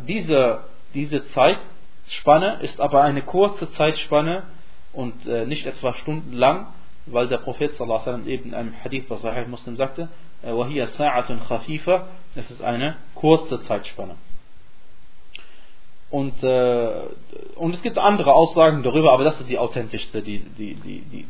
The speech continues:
die es gibt. Und der Hadith darüber ist also glasklar. Und deswegen soll man auch am Freitag zu diesem Zeitpunkt viel Dua machen und die Zeit ausnutzen.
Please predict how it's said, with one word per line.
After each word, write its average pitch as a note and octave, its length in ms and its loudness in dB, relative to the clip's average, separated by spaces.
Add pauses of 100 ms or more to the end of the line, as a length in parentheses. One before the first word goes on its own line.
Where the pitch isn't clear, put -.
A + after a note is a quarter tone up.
(100)
die G#2+ 80 -6
es G2+ 160 -8
gibt. E3+ 280 0 (280)
Und A#2 180 -4
der A#2+ 140 6
Hadith C3 260 -2
darüber A#2 280 0
ist G2+ 140 -2
also G2+ 300 -4 (100)
glasklar. G2+ 520 0 (1600)
Und C#3+ 120 -2
deswegen G3+ 460 6
soll D#3+ 240 8
man G#3+ 280 4 (420)
auch D3 200 8
am D#3 140 2
Freitag E3 720 6
zu A#2+ 100 -6
diesem D3+ 320 -4
Zeitpunkt F#3 760 0 (460)
viel G#3 360 0
Dua C3+ 320 6
machen F3+ 420 0 (480)
und C3 180 -4
die C3+ 140 -4
Zeit E3+ 320 8 (380)
ausnutzen. D3 720 4